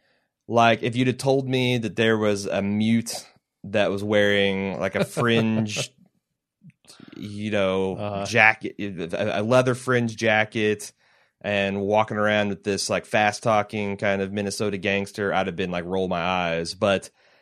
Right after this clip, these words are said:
Speaker 1: Kansas City enforcer Mike, who travels everywhere with a pair of silent but deadly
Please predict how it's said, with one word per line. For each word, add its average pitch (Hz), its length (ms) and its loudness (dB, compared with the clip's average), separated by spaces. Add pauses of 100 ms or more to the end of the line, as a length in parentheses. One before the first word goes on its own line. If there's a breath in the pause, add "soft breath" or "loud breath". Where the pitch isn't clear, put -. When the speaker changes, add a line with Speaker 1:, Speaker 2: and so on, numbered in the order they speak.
(200 soft breath)
Speaker 1:
Kansas 175 320 2
City 160 200 2
enforcer 120 520 2
Mike, 85 640 0
who 113 80 -6
travels 135 380 2
everywhere 120 320 2
with 104 100 0
a 98 40 -6
pair 117 240 2
of 95 80 -2
silent 113 420 0
but 85 220 -4
deadly 92 560 -2